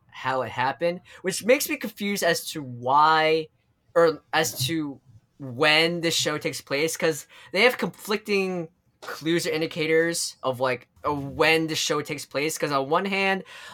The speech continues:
there's, like, no guns. Guns are completely outlawed. I, um, so everyone uses, like, archaic martial weapons. On the other hand, there's, there's modern technology. So Sunny rides a motorcycle,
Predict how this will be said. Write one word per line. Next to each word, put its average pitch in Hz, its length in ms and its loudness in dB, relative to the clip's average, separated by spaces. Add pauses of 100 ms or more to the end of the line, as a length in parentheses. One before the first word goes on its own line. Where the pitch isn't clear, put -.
there's, 156 160 0
like, 160 140 4
no 170 280 4
guns. 151 640 4
Guns 156 240 2
are 160 60 -4
completely 160 580 -4
outlawed. 110 580 0 (380)
I, 135 220 4 (160)
um, 117 580 2 (180)
so 170 140 2
everyone 180 220 2
uses, 180 280 -2
like, 139 240 2
archaic 135 720 -2 (300)
martial 131 480 0
weapons. 160 640 -4 (960)
On 147 120 0
the 165 100 4
other 185 200 6
hand, 196 360 2
there's, 143 180 -2
there's 139 220 -6
modern 135 360 2
technology. 131 720 0
So 120 540 -2 (720)
Sunny 160 340 2
rides 139 460 2
a 127 100 -2
motorcycle, 131 960 2